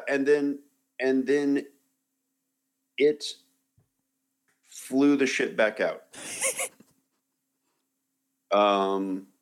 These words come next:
Speaker 1: because it's half necromancer, and the necromancers can do, oh,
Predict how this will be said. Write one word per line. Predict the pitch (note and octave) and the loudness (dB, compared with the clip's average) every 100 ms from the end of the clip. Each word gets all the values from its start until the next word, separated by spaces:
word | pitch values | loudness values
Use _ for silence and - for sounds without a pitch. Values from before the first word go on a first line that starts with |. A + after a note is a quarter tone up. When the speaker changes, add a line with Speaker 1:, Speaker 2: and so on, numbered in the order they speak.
| _ | _
Speaker 1:
because | G#2+ - G#2+ F#2 | -4 0 0 0
it's | G2+ | -2
half | A#2 G#2 G#2+ | 0 0 0
necromancer, | A2 A2 F#2 F2 - F#2 | -4 -2 -2 -2 -4 -4
and | F#2 | -2
the | |
necromancers | F#2 A2 G#2 F2+ G2+ F#2 | 0 -2 -2 -4 -6 -8
can | G#2 | -2
do, | F#2+ F#2 - _ _ _ _ - | 0 0 -4 _ _ _ _ -4
oh, | G2 C#3+ A#2+ B2+ C#3+ | 2 4 4 2 -2